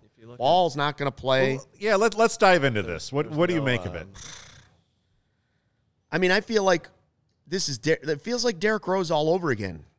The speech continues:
Speaker 3: Mm-hmm.
Speaker 1: Oh, goodness.
Speaker 3: Or Lonzo all
Speaker 2: And he's
Speaker 3: over,
Speaker 2: not,
Speaker 3: right?
Speaker 2: he's, yeah, he, he's not Derrick Rose, but it's like, come on, like, stop telling us these knee injuries aren't serious. Like, how does,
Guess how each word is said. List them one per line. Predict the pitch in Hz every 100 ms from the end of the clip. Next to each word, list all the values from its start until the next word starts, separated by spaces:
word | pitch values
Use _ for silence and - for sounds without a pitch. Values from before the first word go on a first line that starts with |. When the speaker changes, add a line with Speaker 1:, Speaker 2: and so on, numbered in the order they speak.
| 104 98
Speaker 3:
Mm-hmm. | 107
Speaker 1:
Oh, | 165 123
goodness. | 123 113 107
Speaker 3:
Or | 113
Lonzo | 117 139 104 87
all | 147
Speaker 2:
And | 160
he's | 190
Speaker 3:
over, | 185
Speaker 2:
not, | 165
Speaker 3:
right? | 117 123 101 -
Speaker 2:
he's, | 214 220
yeah, | - 240 214
he, | 190
he's | 190 202 185
not | 226 233
Derrick | 190 156 -
Rose, | 139 131 123
but | 135
it's | 127
like, | 139 -
come | - 240 208 -
on, | 156 202 214 170
like, | 135 120 - _ _ _ _ _ _
stop | - - 214 233
telling | 214 202 220
us | 196 -
these | 160 135
knee | 156 226 202
injuries | 139 143 139 131 -
aren't | 151 180 -
serious. | - - 240 247 160 110 139
Like, | 131 - _ _ _ _ _ _ _ _ _ _ _ _ -
how | 175 240
does, | 262